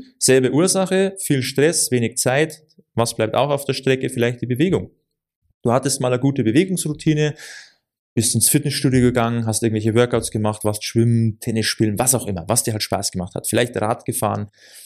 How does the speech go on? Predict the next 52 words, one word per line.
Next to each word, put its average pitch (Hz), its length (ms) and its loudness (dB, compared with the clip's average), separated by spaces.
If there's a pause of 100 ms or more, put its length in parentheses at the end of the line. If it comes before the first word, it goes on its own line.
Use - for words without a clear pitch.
(160)
Und 143 420 2
das 151 220 2
bleibt 135 260 0
halt 139 140 -2
dann 120 120 0
auch 185 200 0
auf 131 160 -2
der 120 80 0
Strecke, 120 460 0
weil 110 180 0
die 120 140 -4
Zeit 202 340 -2
fehlt. 95 340 0
Du 104 80 -2
hast 127 220 -2
Stress, - 500 0
du 113 140 -2
hast - 240 -2
kein, 131 540 -4 (640)
du 143 80 2
hast 151 160 0
keinen 156 160 0
Kopf - 300 -4
für 262 100 -2
sowas, 92 340 -2
du 127 80 0
hast - 140 -2
die 160 120 0
Zeit 220 280 -4
einfach 123 320 -4
nicht. - 240 -8 (340)
Ja, 139 140 2
das 160 180 -2
bleibt 143 220 -2
halt 156 100 -4
dann 139 100 -4
auf 135 120 -6
der - 80 -6
Strecke - 400 -2
und 147 80 -4
auf - 100 -4
einmal 139 240 -2
fällt 143 300 0
dieser 123 340 0 (240)
Sportfaktor - 1000 -2
weg, 147 240 0
den 127 160 0
du 127 40 0
davor 120 360 2
vielleicht 123 380 0
wirklich 135 420 0
auf 113 320 -2